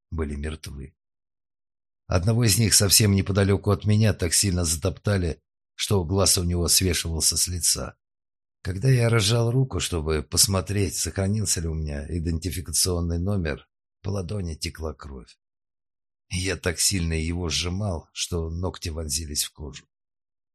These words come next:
После проверки на выносливость нацисты отвели меня в комнату, где выдали тонкую хлопковую униформу и кепку, и то, и другое в синюю полоску. Сзади на куртке был номер с моего листка.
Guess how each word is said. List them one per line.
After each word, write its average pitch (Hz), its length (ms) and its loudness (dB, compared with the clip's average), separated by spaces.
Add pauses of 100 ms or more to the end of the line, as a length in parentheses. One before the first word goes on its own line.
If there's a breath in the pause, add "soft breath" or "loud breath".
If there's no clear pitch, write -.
(680)
После 127 340 6
проверки 117 540 2
на 107 140 4
выносливость 107 760 2
нацисты 107 440 2
отвели 101 320 2
меня 98 220 2
в - 100 -4
комнату, 101 460 0
где 80 280 -2
выдали 85 380 2
тонкую 85 460 0
хлопковую 85 540 0
униформу 87 580 0
и 85 80 0
кепку, - 520 -6 (220)
и 90 140 -2
то, 131 140 2
и 127 60 2
другое 92 420 0
в - 60 2
синюю 76 320 0
полоску. 73 580 -6 (840)
Сзади 95 400 2
на 95 140 4
куртке 90 380 -2
был 85 240 2
номер 82 320 2
с - 100 0
моего 80 320 0
листка. 78 540 -4